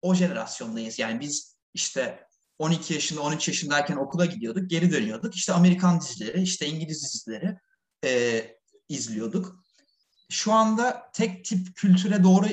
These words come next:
yol aldığımız söylenebilir. Ama orada değiliz. Bence hibrit bir kültürdeyiz şu anda biz. Yani her taraf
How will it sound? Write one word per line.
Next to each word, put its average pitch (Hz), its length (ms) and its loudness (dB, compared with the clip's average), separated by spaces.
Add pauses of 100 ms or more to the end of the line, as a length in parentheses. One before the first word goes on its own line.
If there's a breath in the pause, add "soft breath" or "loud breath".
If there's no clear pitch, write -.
(420)
yol 160 240 2
aldığımız 190 560 2
söylenebilir. 190 760 0 (600)
Ama 202 180 -2
orada 208 280 0
değiliz. - 360 -4
Bence 185 220 2
hibrit 180 420 2
bir 185 100 -2
kültürdeyiz - 640 -16
şu - 160 -12
anda 92 240 -16
biz. - 360 -14 (680)
Yani 127 220 -6
her 175 320 -2
taraf 165 400 -4